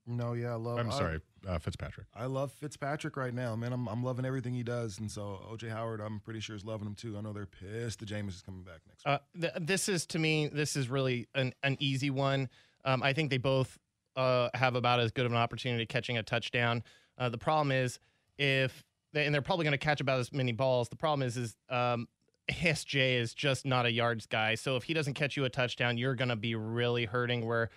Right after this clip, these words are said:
Speaker 3: I think O J Howard still has the o-, opportunity to get you at least forty-five, sixty yards if he doesn't get in the end zone, and you're gonna feel a little bit better about that. So I'm gonna go O J.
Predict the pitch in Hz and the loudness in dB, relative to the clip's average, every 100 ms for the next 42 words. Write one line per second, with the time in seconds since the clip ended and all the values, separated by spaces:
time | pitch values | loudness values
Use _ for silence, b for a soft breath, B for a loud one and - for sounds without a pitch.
0 | B B - 127 - 147 - 135 127 127 | B B -2 0 2 0 2 0 2 2
1 | 123 127 123 - 123 123 - - - 127 | 2 2 0 -2 0 0 -2 -8 -4 -4
2 | - 135 135 - 131 120 127 131 123 120 | 2 0 0 -2 -2 0 -2 -2 0 0
3 | 113 - - 143 131 135 131 123 - 151 | -4 -8 -6 -4 -2 2 2 2 -2 -8
4 | - 135 127 127 127 117 117 123 120 110 | -8 -4 0 2 2 0 -4 -2 -2 -2
5 | 123 123 120 123 127 156 147 147 B B | -6 -6 -2 0 0 2 2 0 B B
6 | - 135 127 120 139 127 123 123 127 127 | -4 0 0 0 -2 0 0 0 2 2
7 | 127 127 120 131 - 120 110 110 110 98 | 2 2 2 0 0 -4 -2 -2 -4 -6